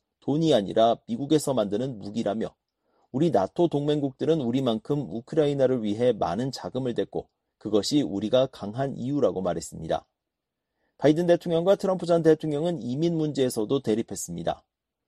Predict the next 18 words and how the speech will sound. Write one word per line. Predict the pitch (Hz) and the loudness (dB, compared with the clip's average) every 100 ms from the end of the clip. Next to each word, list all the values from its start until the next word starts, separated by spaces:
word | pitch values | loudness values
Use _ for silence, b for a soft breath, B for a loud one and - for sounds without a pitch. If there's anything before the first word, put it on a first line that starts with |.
| _ | _
트럼프 | 151 156 | 0 2
전 | 151 151 | 4 4
대통령은 | 143 135 143 135 156 | 4 0 -2 -2 -2
자신의 | 160 113 - 143 143 | -2 -6 -4 -2 -2
재임 | 127 139 | -2 -2
시절 | 127 - 131 135 | -6 2 4 4
안전했던 | 92 107 139 127 - 135 131 | -2 -2 -2 -2 -4 -6 -6
국경이 | 113 - 120 87 _ _ _ _ _ | -10 -6 -4 -4 _ _ _ _ _
바이든 | 123 143 175 | 2 2 4
대통령의 | 165 165 160 143 156 156 | 2 2 -4 -2 0 0
개방으로 | 117 110 107 92 110 117 _ | 0 0 2 4 4 4 _
범죄자와 | - 113 139 147 120 113 127 | -8 -4 0 2 4 4 2
정신질환자, | 110 110 135 151 120 113 113 - - _ _ _ | 0 -8 -6 -8 -4 -4 -4 -6 -8 _ _ _
테러리스트가 | - 196 196 170 151 - 120 135 135 | 0 2 4 2 0 -4 2 4 2
미국으로 | 101 110 123 104 117 127 | -2 -4 -4 0 0 -2
들어오도록 | - 139 156 135 123 - | -2 0 2 0 -2 -4
했다고 | 104 - 82 | -10 -8 -8
비판했습니다. | 113 117 107 95 - 87 82 - | -8 -8 -6 -6 -10 -10 -4 -4